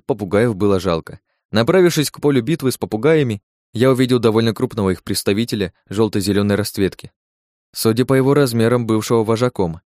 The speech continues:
если не всей стаи, то хотя бы её части. Попугай бился о землю крылышками, трепыхаясь при этом всем своим телом и надрывно и тоскливо крича, зовя на помощь сородичей. Подойдя к нему, я решил его поймать, вылечить и приручить.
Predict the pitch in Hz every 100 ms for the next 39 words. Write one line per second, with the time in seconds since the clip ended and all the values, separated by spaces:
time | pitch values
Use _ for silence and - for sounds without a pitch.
0 | _ - 98 101 98 95 113 98 104 104
1 | 107 113 104 95 95 98 104 - 90 -
2 | 90 - _ _ _ _ _ _ _ -
3 | 92 117 160 131 143 135 127 107 135 123
4 | 113 135 131 104 - 85 80 - 110 113
5 | 135 120 - 101 107 107 92 107 98 104
6 | 92 87 117 101 - _ - 165 123 107
7 | 127 113 95 98 - 107 104 - 98 -
8 | 82 - 95 104 98 95 92 92 90 -
9 | 98 95 85 - - _ _ _ _ _
10 | _ _ _ 104 110 165 185 - 107 160
11 | - - 170 139 131 143 120 113 113 104
12 | 85 - - 101 135 - 123 - 156 139
13 | 123 113 98 82 -